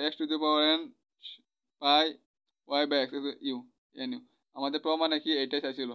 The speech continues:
x del, এ, del u by del x plus y del u by del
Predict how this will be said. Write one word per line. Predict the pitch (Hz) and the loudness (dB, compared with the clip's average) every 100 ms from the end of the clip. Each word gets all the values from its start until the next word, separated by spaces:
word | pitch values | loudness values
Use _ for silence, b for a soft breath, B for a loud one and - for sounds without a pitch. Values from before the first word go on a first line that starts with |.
| 120 _ _ _ _ 135 143 | -12 _ _ _ _ 0 2
x | 160 - _ _ _ _ _ _ _ _ _ _ - | 2 -6 _ _ _ _ _ _ _ _ _ _ -6
del, | 143 151 156 147 147 | 0 2 2 0 0
এ, | 147 143 135 | 2 0 2
del | 147 160 147 143 151 | 4 4 2 0 0
u | 151 | 2
by | 156 156 | 2 2
del | 151 156 147 | 4 4 4
x | 156 - | 0 -2
plus | 139 147 147 - _ _ - 139 143 | 0 0 0 -18 _ _ -2 4 6
y | 160 143 | 4 0
del | 139 151 143 | 0 2 2
u | 147 | 0
by | 147 147 | 0 0
del | 147 | 2